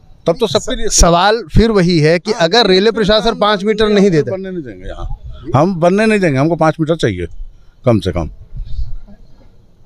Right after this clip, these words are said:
Speaker 2: बिल्कुल साफ बात है कि अब तक जो इन्होंने मांग की है, रेलवे प्रशासन हो, जिला प्रशासन हो, उन्होंने व्यापारियों के दर्द को समझा है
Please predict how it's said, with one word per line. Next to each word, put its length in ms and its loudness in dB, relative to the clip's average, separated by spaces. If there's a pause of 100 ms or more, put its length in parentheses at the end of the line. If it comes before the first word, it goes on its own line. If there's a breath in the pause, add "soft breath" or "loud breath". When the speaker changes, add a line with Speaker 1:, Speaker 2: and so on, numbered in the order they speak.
(220)
Speaker 2:
बिल्कुल 640 2
साफ 440 0
बात 360 0
है 200 2
कि 160 -2
अब 280 0
तक 180 0 (100)
जो 260 2
इन्होंने 320 2
मांग 360 2
की 220 4
है, 300 4 (360 soft breath)
रेलवे 300 4
प्रशासन 500 2
हो, 200 2
जिला 260 2
प्रशासन 500 0
हो, 260 2 (460 soft breath)
उन्होंने 460 2
व्यापारियों 680 2
के 280 2
दर्द 340 0
को 160 2
समझा 480 2
है 160 -2